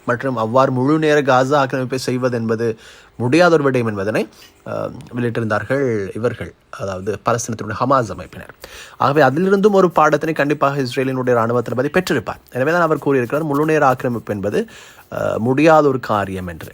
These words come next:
எனவே, அ, இப்போது பலஸ்தீனத்தினுடைய பட்டினி என்பதே பொய் என்று சொல்லும் அளவுக்கு இஸ்ரேல் பிரதமர் வந்தபோது,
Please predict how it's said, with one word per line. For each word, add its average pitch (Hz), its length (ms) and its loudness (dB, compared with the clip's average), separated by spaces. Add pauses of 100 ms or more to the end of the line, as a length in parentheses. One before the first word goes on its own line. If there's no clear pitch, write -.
எனவே, 120 360 0 (580)
அ, 98 280 -2 (120)
இப்போது 180 680 4 (220)
பலஸ்தீனத்தினுடைய 160 1200 2 (200)
பட்டினி 180 680 0
என்பதே 156 540 2
பொய் 151 240 2
என்று 147 240 0
சொல்லும் 135 300 0
அளவுக்கு 131 300 4
இஸ்ரேல் 123 260 0
பிரதமர் 123 340 -2
வந்தபோது, 110 840 0